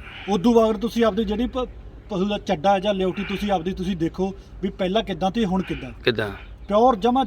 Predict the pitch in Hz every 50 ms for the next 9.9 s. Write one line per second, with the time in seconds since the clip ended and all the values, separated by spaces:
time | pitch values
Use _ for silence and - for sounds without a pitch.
0 | 180 180 190 - - - - - - 220 226 233 240 180 147 185 196 196 208 190
1 | 214 196 - - 220 202 190 214 196 190 190 185 170 180 165 151 127 131 123 127
2 | 160 156 147 - 156 135 120 - - 190 185 208 214 214 220 214 - 220 180 185
3 | 147 127 110 - - - - - 127 131 139 147 151 156 147 120 147 151 139 123
4 | 123 107 123 117 110 107 104 101 98 156 175 185 175 170 156 147 170 180 190 214
5 | 214 233 233 220 208 - 208 214 240 233 247 214 - - 240 240 226 220 - 220
6 | 220 214 214 220 214 - 214 208 196 - - - - - - - 202 180 190 196
7 | 202 214 208 170 127 175 190 233 247 240 - 247 - - 202 190 214 208 170 185
8 | 190 190 202 190 156 175 180 160 - 202 196 190 185 165 196 185 190 185 190 202
9 | 214 214 - 214 214 190 170 180 180 180 180 180 160 180 131 131 131